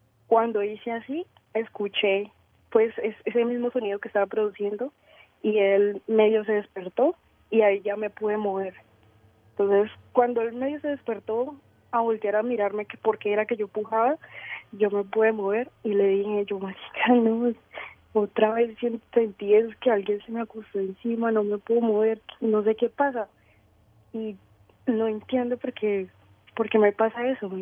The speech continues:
Y hay veces que estoy sola también en casa y me estoy bañando y es como si alguien entrara al baño o estuviera asomándose a, a mirarme, no sé. Es indescriptible.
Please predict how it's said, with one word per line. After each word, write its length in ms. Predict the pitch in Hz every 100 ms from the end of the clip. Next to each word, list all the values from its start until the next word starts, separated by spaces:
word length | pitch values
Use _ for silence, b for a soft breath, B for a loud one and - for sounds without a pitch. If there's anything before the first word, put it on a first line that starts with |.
| -
Y 80 | 220
hay 100 | 220
veces 300 | 208 226 247
que 100 | 247
estoy 480 | 226 220 196 196 190 -
sola 320 | 262 220 226
también 380 | 254 220 214 202
en 80 | 202
casa 340 | 233 220 226
y 120 | 220 -
me 140 | 226 226
estoy 220 | 214 208
bañando 540 | 208 220 233 233 262 - _ _ _ _ -
y 240 | 247 214 208
es 120 | 202
como 240 | - 220 220
si 80 |
alguien 320 | 226 202 196 208
entrara 400 | 208 - 190 190
al 80 |
baño 480 | 190 220 220 214 208 -
o 180 | 214 202
estuviera 760 | - - 202 196 196 202 214 - _ _ _
asomándose 1080 | 220 226 220 196 202 208 214 - 220 208 196
a, 200 | 196 -
a 100 | 202
mirarme, 680 | 208 190 202 208 214 208 202 _ - -
no 220 | 208 202 -
sé. 160 | 214 185 - _ _ _ _ _ _ _ _
Es 220 | 214 208 -
indescriptible. 880 | 220 220 220 - 208 - 190 175 180